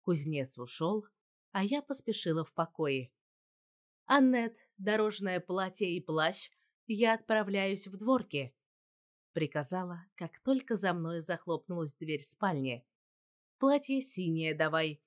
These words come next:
а сама беги к Никифору, пусть карету подаёт. И срочно».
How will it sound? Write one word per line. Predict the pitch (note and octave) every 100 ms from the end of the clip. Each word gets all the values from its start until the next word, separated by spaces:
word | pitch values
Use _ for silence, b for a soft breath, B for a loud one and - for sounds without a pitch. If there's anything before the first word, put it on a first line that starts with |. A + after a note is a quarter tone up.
| _
а | G#3
сама | G3 A#3+ A#3 E3+
беги | D#3 F3 G3 G3
к |
Никифору, | D3+ E3 D#3+ D4+ - D#3 C#3 - _ _ _
пусть | D4 D#4 -
карету | - A3 E3 -
подаёт. | C#3+ D#3+ D#3 D3+ D3+ - _ _ _ _
И | C4
срочно». | B3+ C#4 C#4+ - E3 D3